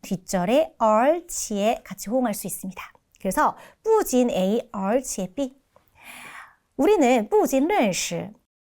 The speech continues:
알 뿐만 아니라 얼치에 게다가 뭐가 좋다라고 하면 좋을까요? 학교가 좋다는 좀 이상하고요. 회의가 좋다도 이상하죠? 관계가 좋다. 그래서 정답은 이가 되어야겠습니다.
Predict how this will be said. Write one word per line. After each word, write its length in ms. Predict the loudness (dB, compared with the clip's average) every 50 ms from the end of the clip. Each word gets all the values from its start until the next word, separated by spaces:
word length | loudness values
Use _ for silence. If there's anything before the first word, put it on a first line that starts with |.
| _ _ _ _ _ _ _ _
알 340 | -6 -4 0 0 0 0 -2
뿐만 360 | -4 -4 -2 0 0 -2 -2 -2
아니라 560 | -2 0 0 2 2 0 0 -2 -4 -6 -10 _ _
얼치에 640 | 0 2 2 2 0 -4 -8 -6 -4 -4 -6 -6 -10 _
게다가 520 | -8 -6 -4 -2 0 0 -2 0 0 0 0 0 -2 -4 _ _
뭐가 440 | -4 -2 -2 -2 0 0 0 0
좋다라고 540 | 0 -4 -8 -4 -2 0 0 0 0 0 -2 -2
하면 160 | 0 -2 -2
좋을까요? 600 | 0 2 2 2 2 0 0 2 2 2 0 -2 _ _ _ _ _ _ _
학교가 540 | _ -10 -10 -10 _ -2 -2 0 0 0 -2
좋다는 440 | -2 -6 -12 -8 -8 -6 -4 -4 -4
좀 140 | -4 -6 -6
이상하고요. 460 | -6 -6 -6 -8 -8 -8 -14 -20 -20 -20 -20 _ _ _ _ _ -20 -20 -20 _ _ 0
회의가 420 | 4 6 6 6 4 2 -2 -2
좋다도 380 | -2 -8 -10 -8 -8 -6 -4 -4
이상하죠? 440 | -6 -4 -6 -6 -6 -4 -6 -6 -8 -8 _ _ _ _ _ _ _ _ _ _ _
관계가 680 | -10 -4 -2 0 0 0 -2 -4 -6 -6 -4 -6 -6
좋다. 400 | -4 -6 -10 -8 _ -8 -8 -8 _ _ _ _ _ _
그래서 480 | -8 -6 -4 -4 0 0 0 0 0 -4 -14 _ _
정답은 640 | _ -14 -10 -8 -8 -6 -6 -6 -2 -2 -2 -2 -2 -6 _ _ -20 -20 -20 _ _
이가 340 | -6 -6 -4 -4 -6 -6 -6
되어야겠습니다. 800 | -6 -8 -6 -6 -8 -10 -12 -14 -14 -18 -20 _ -20 -20 -20